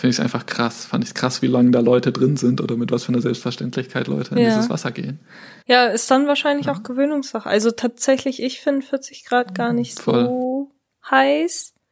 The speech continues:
Speaker 2: und kann, und
Speaker 1: Ja.
Speaker 2: w-, würde mir eigentlich häufig wünschen, dass es noch ein bisschen wärmer ist, einfach um meine Muskeln dann so richtig
Speaker 1: Ja, crazy.
Speaker 2: zu entspannen. Aber es ist halt Geschmackssache. Also,
Speaker 1: Ja.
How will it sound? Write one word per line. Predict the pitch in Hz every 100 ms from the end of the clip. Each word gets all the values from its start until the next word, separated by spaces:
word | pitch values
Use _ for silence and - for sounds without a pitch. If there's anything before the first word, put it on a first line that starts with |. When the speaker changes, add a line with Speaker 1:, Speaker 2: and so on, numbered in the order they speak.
| _ _ _ _
Speaker 2:
und | - 226 220
kann, | - 226 226 220 220 226 - _ _ -
und | 185 220
Speaker 1:
Ja. | 226 220 -
Speaker 2:
w-, | 214 208 202 - 214
würde | 254 269
mir | 247 233
eigentlich | 220 277 339 311 -
häufig | 269 285 269 -
wünschen, | 247 262 233
dass | 226 -
es | 226
noch | 220
ein | 214
bisschen | 208 - 202
wärmer | 196 202 196 -
ist, | 208 - - - -
einfach | - 202 202
um | 185 196
meine | 190 190
Muskeln | 208 - - 185
dann | 180 175
so | 175
richtig | 170 190 - 214
Speaker 1:
Ja, | -
crazy. | 165 139 127 123 -
Speaker 2:
zu | - 196 190 175 175 - -
entspannen. | 190 185 - - 185 175 170 196 233 _ _ _ -
Aber | 208 185
es | 175
ist | 170 -
halt | - -
Geschmackssache. | - 185 - 196 180 190 - _ _ -
Also, | 190 226
Speaker 1:
Ja. | 190